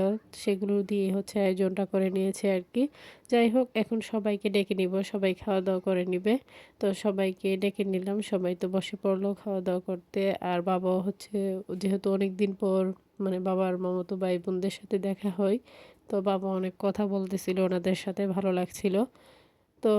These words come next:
সবার কাছে আমার ছোট্ট একটি রিকোয়েস্ট, কেউ স্কিপ করবেন না, পুরো ভিডিওটি দেখে নেবেন। ভিডিওর কোনো অংশ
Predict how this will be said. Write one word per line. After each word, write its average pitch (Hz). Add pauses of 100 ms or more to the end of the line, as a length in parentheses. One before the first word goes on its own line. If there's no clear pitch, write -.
(120)
সবার 226
কাছে 240
আমার 226
ছোট্ট 240
একটি 214
রিকোয়েস্ট, 208
কেউ 214
স্কিপ -
করবেন 196
না, 202
পুরো 208
ভিডিওটি 190
দেখে 196
নেবেন। 190
ভিডিওর 208
কোনো 208
অংশ 196